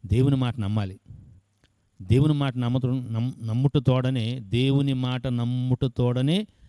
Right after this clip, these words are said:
మన ముఖం ప్రకాశిస్తది, మన హృదయంలో వెలుగు ప్రకాశించుద్ది. మనం వెళ్ళాల్సిన మార్గం కఠినమైన మార్గమైనా తేలికైపోద్ది. శ్రేష్టంగా దేవుడు ఆ విషయాన్ని బయలుపరుస్తాడు,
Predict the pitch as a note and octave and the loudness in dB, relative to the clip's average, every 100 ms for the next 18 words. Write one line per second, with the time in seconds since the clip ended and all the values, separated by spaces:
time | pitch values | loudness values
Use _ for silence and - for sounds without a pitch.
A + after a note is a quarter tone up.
0 | _ _ _ G#2 A2+ A#2 A#2 C#3+ C3+ A#2+ | _ _ _ -4 0 2 4 2 2 0
1 | - A#2+ A2 - G#2 G#2+ - _ _ _ | 0 0 0 -4 -4 -6 -10 _ _ _
2 | _ _ A#2 A2 B2 C#3+ D3+ D3 B2+ C3+ | _ _ -2 2 4 4 4 2 2 2
3 | C#3+ B2+ B2 A2 G#2+ A2+ G2+ G#2+ - _ | 0 0 0 0 -2 -4 -4 -8 -12 _
4 | _ _ - A#2 A#2 B2 D3 D3 D3 D3 | _ _ -2 0 2 2 2 2 0 0
5 | C#3 C3+ B2 A#2 C#3 C#3 C3+ C3+ B2+ C#3 | 0 0 0 0 2 2 0 0 0 2
6 | D3+ - C#3 A#2+ B2 A2+ G#2+ F#2 - _ | 0 2 2 2 0 -2 -4 -8 -18 _
7 | _ _ _ _ _ - C#3+ D3+ - E3 | _ _ _ _ _ -2 2 2 2 2
8 | D#3 C#3 C#3+ C3+ B2+ - C3+ B2+ B2 A#2+ | 2 2 2 2 0 0 0 2 0 0
9 | A2+ - G#2+ | -2 -2 -4